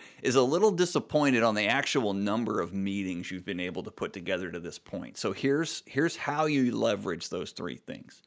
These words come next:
Take a look at what people have done. So if they've,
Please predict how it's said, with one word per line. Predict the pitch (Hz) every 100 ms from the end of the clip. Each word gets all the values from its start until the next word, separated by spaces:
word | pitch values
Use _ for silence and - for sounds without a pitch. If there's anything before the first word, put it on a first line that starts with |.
| -
Take | - 170 214
a | 269
look | 208 135 -
at | 120 -
what | - 101 104 -
people | - 101 80
have | 69 -
done. | - - - - _ _
So | - 123 90 - _ _ -
if | 117
they've, | 120 110